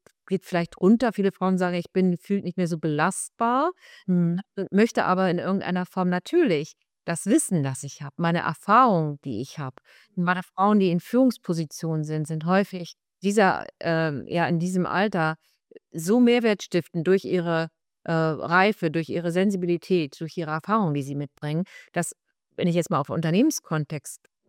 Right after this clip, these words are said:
Speaker 1: Unternehmen eigentlich, ähm, äh, vielfach wirkliches, gutes Potenzial ungenutzt liegen lassen würden. Also, die tun sich keinen Gefallen, kulturell keinen Gefallen, wenn sie nicht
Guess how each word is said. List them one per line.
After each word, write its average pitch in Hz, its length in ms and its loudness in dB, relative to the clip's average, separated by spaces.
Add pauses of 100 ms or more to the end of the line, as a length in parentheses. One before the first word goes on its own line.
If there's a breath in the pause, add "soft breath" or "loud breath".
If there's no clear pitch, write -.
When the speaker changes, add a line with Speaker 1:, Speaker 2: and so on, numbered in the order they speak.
(760 soft breath)
Speaker 1:
Unternehmen 185 440 4
eigentlich, 175 580 -2
ähm, 160 460 -2 (120)
äh, 65 400 -14
vielfach 247 600 0
wirkliches, 220 720 2
gutes 226 320 -2
Potenzial 190 680 0
ungenutzt 196 600 0
liegen 190 180 0
lassen 143 360 -4
würden. 147 160 -4
Also, 156 160 -4
die 165 80 -4
tun 214 200 2
sich 196 160 2
keinen 202 220 0
Gefallen, 196 400 0
kulturell 190 420 0
keinen 202 260 -4
Gefallen, 175 460 -4 (400 soft breath)
wenn 185 180 4
sie 190 120 2
nicht 202 280 2